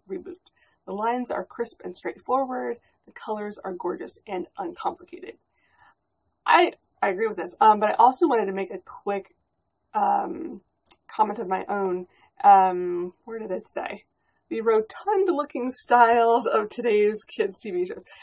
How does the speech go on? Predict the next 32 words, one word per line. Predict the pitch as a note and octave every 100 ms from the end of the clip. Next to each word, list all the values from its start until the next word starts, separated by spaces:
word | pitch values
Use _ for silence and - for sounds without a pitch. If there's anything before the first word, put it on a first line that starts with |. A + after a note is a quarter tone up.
| -
So, | - C#4 C4 B3 A#3+ - _ _ _ _ -
they | F#4
weren't | E4+ C4+ -
talking | B3+ B3 B3+
about | A#3+ G#3 G3+
rotund-looking | G#3 G3+ A#3+ A3+ A#3 G#3 A3 G3 F#3
people, | G3+ - -
but | F3 G3+ - - - _
it | A3+
reminded | A3+ A#3+ A#3+ G#3+ G#3
me. | G#3 F#3+ - - _ -
I | B3+ C#4+ D#4
enjoy | - B3+ A#3 B3+ B3
the | A3
fact | G#3 F3+ F3 F3 - _ G3+
that | G#3+ G#3+ -
Wisp | F#3+ F#3 B3+ A3+ G#3+ G#3+ - _
is | A3+ G3+
not | A3+ G#3+ A3 - _ _ _
rail | G3+ A3 G#3+ G3+
thin. | - - - - - _ _ - -
Um, | G#3+ G3+ G3 G3 G3 - _ _ _ _ - -
this | B3+
is | B3 A3
a |
conversation | - C4 B3 C4 A3 A3 G3+ -
Jeremy | G3 G3+ G3+
and | G3
I | G3+
had | A3 F#3 F3 F3+ - _ _
off | A3+ B3 -
camera, | A3 F#3+ F#3+